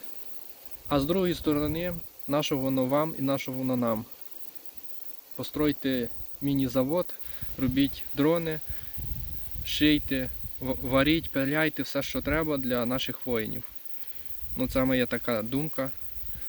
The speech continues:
може іронічна, може по приколу, не знаю. Також хочу передати усім українцям привіт, які дивляться мої відео,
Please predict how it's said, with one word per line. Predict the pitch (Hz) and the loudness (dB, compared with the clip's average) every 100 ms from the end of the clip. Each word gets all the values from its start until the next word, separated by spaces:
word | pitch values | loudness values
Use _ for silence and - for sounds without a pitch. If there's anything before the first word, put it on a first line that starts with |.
| - - - | -10 -10 -10
може | 120 113 110 107 104 - - - - - | -4 -4 -2 -4 -4 -6 -8 -6 -6 -2
іронічна, | 139 127 127 151 - 127 | 0 2 2 0 -2 -2
може | 120 120 117 | 0 -2 -4
по | 110 | -4
приколу, | 117 - - 135 127 | -6 -6 -2 -2 0
не | 117 113 | -2 -4
знаю. | 107 101 101 - - - - - - - - - - - - - - - - - - - - - - - - - | -4 -6 -6 -6 -8 -8 -8 -6 -4 -4 -4 -6 -8 -10 -12 -12 -14 -16 -16 -14 -12 -12 -12 -12 -12 -12 -8 -2
Також | 170 170 156 - | 0 0 0 -2
хочу | - - 160 | -4 -6 -6
передати | - 160 156 165 - 160 | -2 0 4 2 4 2
усім | 151 147 160 156 156 | 2 0 -2 -2 -2
українцям | 139 - 151 156 151 - 139 139 127 - | -4 0 2 2 0 -4 -2 -2 -6 -4
привіт, | 143 139 147 160 - | 0 2 2 0 -2
які | 139 127 143 | -10 -2 0
дивляться | 139 139 135 - 135 127 120 120 120 - - | 2 2 0 0 2 2 2 0 -2 -4 -2
мої | 131 131 123 | -2 0 0
відео, | 139 143 139 127 | 0 0 0 -2